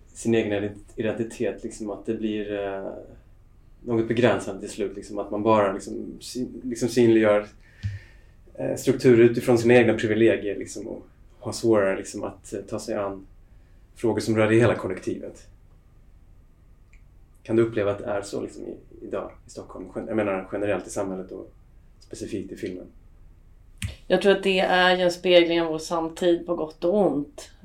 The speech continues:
Speaker 2: Eh, samtidigt så är det också lättare idag som till exempel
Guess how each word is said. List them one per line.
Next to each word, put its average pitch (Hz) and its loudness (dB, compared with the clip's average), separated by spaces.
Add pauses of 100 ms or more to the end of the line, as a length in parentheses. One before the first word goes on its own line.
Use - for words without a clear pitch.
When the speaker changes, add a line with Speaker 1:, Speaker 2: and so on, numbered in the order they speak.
Speaker 2:
Eh, 156 -6 (340)
samtidigt 180 0
så 185 0
är 175 10
det 170 4
också 165 0
lättare 196 4 (480)
idag 151 6
som 151 -2
till 143 -2
exempel 143 -2